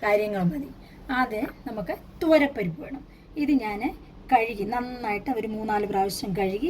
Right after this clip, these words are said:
വെച്ചേക്കുന്ന, കുതിർത്തിട്ടൊന്നുമില്ല, ഇപ്പം തന്നെ എടുത്ത് കഴുകി. ഇതൊരു കാൽ കപ്പിനേക്കാൾ ഇച്ചിരി കുറഞ്ഞ് കാണും തുവരപ്പരിപ്പ്. തുവരപ്പരിപ്പൊക്കെ അവരുടെ ആവശ്യത്തിനനുസരിച്ച് എടുക്കുക. പിന്നെ ഇതിൻ്റെ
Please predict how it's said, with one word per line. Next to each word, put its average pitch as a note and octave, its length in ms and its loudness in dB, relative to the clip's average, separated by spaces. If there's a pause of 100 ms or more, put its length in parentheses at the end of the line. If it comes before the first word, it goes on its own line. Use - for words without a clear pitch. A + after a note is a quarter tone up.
വെച്ചേക്കുന്ന, G3+ 460 2 (100)
കുതിർത്തിട്ടൊന്നുമില്ല, C4 840 0 (480)
ഇപ്പം - 200 -2
തന്നെ A#3 160 2 (100)
എടുത്ത് G#3 300 0 (240)
കഴുകി. G3+ 300 2 (520)
ഇതൊരു B3+ 240 2 (180)
കാൽ D#4 180 2 (100)
കപ്പിനേക്കാൾ C#4 640 4
ഇച്ചിരി B3 280 0 (100)
കുറഞ്ഞ് A3 360 0 (500)
കാണും G3 280 2 (520)
തുവരപ്പരിപ്പ്. G#3+ 560 4
തുവരപ്പരിപ്പൊക്കെ D#4 540 0 (100)
അവരുടെ D4 240 4 (420)
ആവശ്യത്തിനനുസരിച്ച് C4+ 1000 4
എടുക്കുക. F#3+ 340 -4 (440)
പിന്നെ C4 240 6 (180)
ഇതിൻ്റെ D#4 260 4